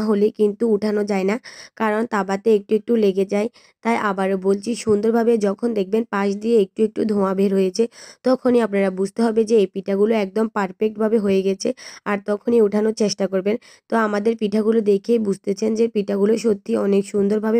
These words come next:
পারফেক্টভাবে হয়েছে, ওই জন্য পিঠাগুলো একদম খু-, খুব সহজে তাবা থেকে উঠানো যাচ্ছে, কারণ এগুলো পারফেক্ট হয়েছে, ওই জন্য তাবা থেকে অনেক সহজে উঠানো যাচ্ছে। তো এভাবে আমরা সম্পূর্ণ সবগুলো পিঠা সুন্দর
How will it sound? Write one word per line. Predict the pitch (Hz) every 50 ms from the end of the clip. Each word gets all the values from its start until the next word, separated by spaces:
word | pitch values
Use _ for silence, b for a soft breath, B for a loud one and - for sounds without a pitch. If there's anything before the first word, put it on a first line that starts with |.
| 233 -
পারফেক্টভাবে | 214 190 185 - - 208 208 214 220 214 233
হয়েছে, | 233 220 202 190 - 226 233 - b b b b b b -
ওই | 233 240 233
জন্য | 208 240 233 240 240 233
পিঠাগুলো | 226 220 196 202 220 214 214 226 226 226 214 202
একদম | 190 190 185 185 208 226 247 B B B B B _
খু-, | - 254 247 - - _ _ _ _
খুব | - 247 254 226 -
সহজে | - 226 202 208 208 202 214 233 233
তাবা | 233 208 196 190 202 220
থেকে | - 240 208 - 254
উঠানো | 233 208 190 202 202 202 196
যাচ্ছে, | 196 202 196 196 - - 226 247 B B B B B B
কারণ | - 240 240 240 240
এগুলো | 214 208 196 202 214 233
পারফেক্ট | 226 233 208 190 196 220 226 220 -
হয়েছে, | 240 240 226 214 - 233
ওই | 220 202 196
জন্য | 202 202 214 220
তাবা | 220 220 202 185 185 196
থেকে | 196 214 208 - 233 226
অনেক | - 208 196 202 220 -
সহজে | - 240 226 220 220 220 233
উঠানো | 214 190 185 190 190 190
যাচ্ছে। | 190 190 185 - - 226 233 B B B B B B B B B B B _
তো | - 240
এভাবে | 240 233 220 220 233 240 220 226 226
আমরা | - 202 196 196 202 208 233
সম্পূর্ণ | - - 247 233 233 233 220 - 240 233 233 233 233 240
সবগুলো | 233 - 233 202 190 190 202 214 220 233 226
পিঠা | 226 220 202 196 - 202 214 220
সুন্দর | 214 - 233 226 220 220 226 240 233